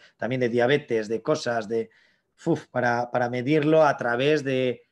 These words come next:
sin tener que pinchar, a través de, joder, hay, hay, hay sensores ahora que están saliendo, pero hay muchísimo campo ahí para que no te tengas que, ni que, ni que pinchar, que te pueda medir el, el azúcar en la sangre de, nada, sin, sin tener que, sin tener que mirar,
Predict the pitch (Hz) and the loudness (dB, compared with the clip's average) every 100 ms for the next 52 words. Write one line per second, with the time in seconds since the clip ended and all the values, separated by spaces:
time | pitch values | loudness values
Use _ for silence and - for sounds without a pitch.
0 | _ - - 123 127 135 151 147 127 113 | _ -14 -10 -6 -4 -2 -2 -4 -6 0
1 | 160 131 120 120 127 143 143 143 131 123 | 2 2 0 -2 0 0 0 0 0 -4
2 | - _ _ _ 120 120 123 123 131 135 | -8 _ _ _ -6 -4 -4 -4 -6 -6
3 | - 135 117 151 135 131 135 147 - 117 | -8 -10 -4 -4 -4 -4 0 -2 -4 -8
4 | 131 123 123 131 151 127 117 117 127 123 | -8 -6 -6 -4 -6 -6 -8 -6 -6 -8
5 | 120 131 135 127 127 117 117 143 143 117 | -12 -10 -10 -8 -8 -6 -4 -2 -2 -6
6 | 104 113 113 123 _ 131 127 - 123 113 | -12 -14 -16 -20 _ -12 -12 -10 -10 -12
7 | _ _ _ 123 113 120 120 127 123 123 | _ _ _ -12 -6 -4 -6 -10 -10 -6
8 | 120 113 123 110 147 131 107 107 123 123 | -6 -8 -14 -6 -6 -6 -10 -8 -6 -6
9 | 123 127 143 - _ _ - 117 117 120 | -6 -6 -6 -8 _ _ -12 -8 -8 -8
10 | 123 113 107 127 135 131 123 135 135 160 | -8 -8 -8 -6 -6 -6 -8 -8 -4 -4
11 | 139 123 - - 127 135 110 - 110 - | -4 -10 -16 -12 -6 -4 -4 -8 -14 -16
12 | _ _ - 107 107 110 113 127 113 107 | _ _ -14 -12 -10 -10 -8 -6 -6 -8
13 | _ _ _ _ 113 107 113 120 131 117 | _ _ _ _ -12 -8 -8 -8 -8 -6
14 | 113 127 123 | 0 0 0